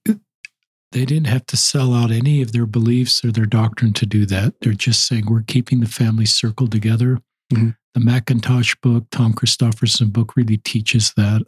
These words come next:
Speaker 1: I love that, that, that we preserve the family relationship. We keep the family circle together. And that is our doctrine.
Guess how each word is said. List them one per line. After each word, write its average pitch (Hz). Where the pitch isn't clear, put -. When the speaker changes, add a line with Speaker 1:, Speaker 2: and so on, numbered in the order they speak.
Speaker 1:
I 117
love 110
that, 113
that, -
that -
we 135
preserve 123
the 127
family 117
relationship. 110
We 110
keep 113
the 113
family 110
circle 110
together. 107
And 117
that 131
is 131
our 107
doctrine. 98